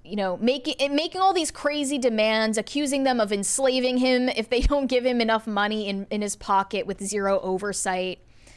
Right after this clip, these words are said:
And they had been putting up with this for so long because he simply was their moneymaker, because they were about to sink before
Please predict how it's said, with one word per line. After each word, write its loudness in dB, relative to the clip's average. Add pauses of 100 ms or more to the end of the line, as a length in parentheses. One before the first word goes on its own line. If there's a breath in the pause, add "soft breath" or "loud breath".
(600 soft breath)
And 4
they 2
had 2
been 0
putting 0
up 0
with -2
this 0
for 4
so 0
long 2
because 0
he -4
simply -2
was 0
their 2
moneymaker, 0
because -6
they 2
were 6
about 2
to -6
sink -2
before -4